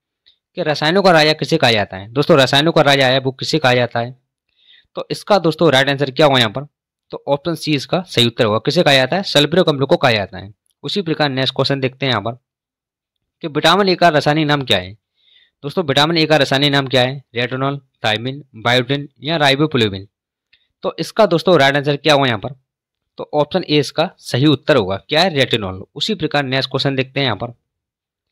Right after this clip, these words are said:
कि सत्यमेव जयते कहाँ से लिया गया है। दोस्तों, सत्यमेव जयते है वो कहाँ से लिया गया है,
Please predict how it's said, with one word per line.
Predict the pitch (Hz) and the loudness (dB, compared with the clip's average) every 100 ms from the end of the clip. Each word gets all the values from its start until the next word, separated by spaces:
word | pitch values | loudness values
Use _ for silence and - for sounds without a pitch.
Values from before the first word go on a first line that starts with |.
| _ _ _ _ | _ _ _ _
कि | - | -16
सत्यमेव | - 180 196 196 180 | -8 -4 -2 0 2
जयते | 151 151 170 | 2 2 -2
कहाँ | - 160 | -2 -4
से | 170 165 | -2 0
लिया | 143 131 | 2 2
गया | 104 95 | 0 -4
है। | 98 | -10
दोस्तों, | 110 151 175 | -8 -6 -4
सत्यमेव | - 143 165 165 | -2 -2 -2 0
जयते | 135 131 131 | 0 0 0
है | 139 | -2
वो | 143 | -4
कहाँ | - 147 | -2 -4
से | 147 | -2
लिया | 135 131 | -2 0
गया | 131 120 | 0 0
है, | 120 | -2